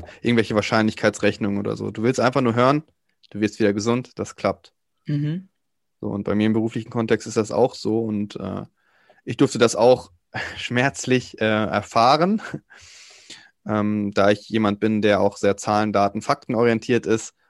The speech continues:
Speaker 1: und dahingehend auch angefangen habe zu beraten am Anfang,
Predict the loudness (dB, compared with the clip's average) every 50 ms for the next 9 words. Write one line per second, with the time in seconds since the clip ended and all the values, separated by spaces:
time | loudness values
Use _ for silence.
0 | _ _ -6 -4 -4 -4 -2 0 2 4 4 4 2 2 2 2 2 0 0 0
1 | -2 -4 -4 -6 -6 -6 -4 -4 -4 -4 -6 -10 -4 -2 -2 2 4 4 4 4
2 | 2 -2 -6 -6 -8 _ -12 -10 -6 -4 -4 -6 -2 0 0 0 0 -2